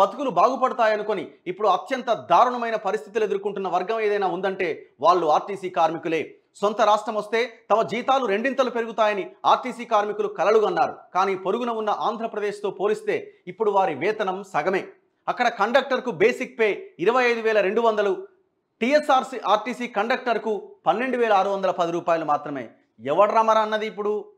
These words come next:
ఉద్యోగులకు జీతాలు ఇన్నే ఎక్కువనే అన్నది? ఎవరన్నది? ఆన్సర్ చేయాలి. ఎక్కడ ఇరవై ఐదు వేల రెండు వందలు, ఎక్కడ పన్నెండు వేల ఆరు వందల పది? ఇక ఏపీఎస్ఆర్టీసీ డ్రైవర్ బేసిక్ పే ఇరవై ఏడు వేల ఐదు వందలు. తెలంగాణలో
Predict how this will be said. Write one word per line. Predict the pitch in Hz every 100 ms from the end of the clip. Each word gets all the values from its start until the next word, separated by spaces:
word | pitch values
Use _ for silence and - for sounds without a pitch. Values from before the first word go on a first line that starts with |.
| 165
ఉద్యోగులకు | 156 214 214 202 170
జీతాలు | 202 208 202 196
ఇన్నే | 220 214
ఎక్కువనే | 214 208 208
అన్నది? | 202 202 202 _ _ _ _ _ _ _ _ _ -
ఎవరన్నది? | 175 254 262 226 107 - _ _ _ _ _ _
ఆన్సర్ | 175 247 277 233
చేయాలి. | 226 165 - - _ 175
ఎక్కడ | 220 285 277
ఇరవై | 269 262
ఐదు | 240
వేల | 240 226
రెండు | 208 202
వందలు, | 190 226 220
ఎక్కడ | 233 220 208
పన్నెండు | 190 190
వేల | 180 170
ఆరు | 170
వందల | 165 156
పది? | 147 147 _ _ _ _ _ _ _ _ _ _ _ _ _ _ _ _ _ _ _ _ _ _ _ _ _ _ _
ఇక | 196 285 214 233
ఏపీఎస్ఆర్టీసీ | 262 302 285 269 262 254 262 196
డ్రైవర్ | 170 208 269 247
బేసిక్ | 196 226 254 -
పే | 220 262 - - -
ఇరవై | 208 269 262
ఏడు | 233 220
వేల | 226 190
ఐదు | 196
వందలు. | 208 185 127 - _ _
తెలంగాణలో | 190 254 254 240 233